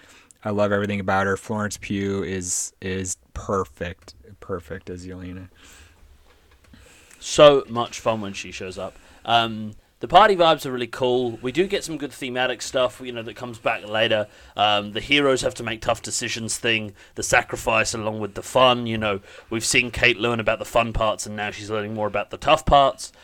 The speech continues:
Speaker 2: She's dealing with the fact that, uh, she knows her mum is a killer and a criminal.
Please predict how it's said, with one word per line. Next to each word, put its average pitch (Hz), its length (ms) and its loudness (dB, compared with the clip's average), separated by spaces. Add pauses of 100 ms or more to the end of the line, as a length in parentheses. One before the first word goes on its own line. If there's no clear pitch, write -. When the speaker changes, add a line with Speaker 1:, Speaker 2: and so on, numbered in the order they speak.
(180)
Speaker 2:
She's 101 240 -12
dealing 120 320 0
with 107 80 -6
the 101 80 -6
fact 113 200 -4
that, 98 100 -4
uh, 98 120 -4
she - 160 -6
knows 101 280 -6
her 104 60 -4
mum 101 120 -6
is 95 100 -8
a 92 60 -10
killer 151 300 2
and 113 80 -2
a 113 40 -4
criminal. 160 440 0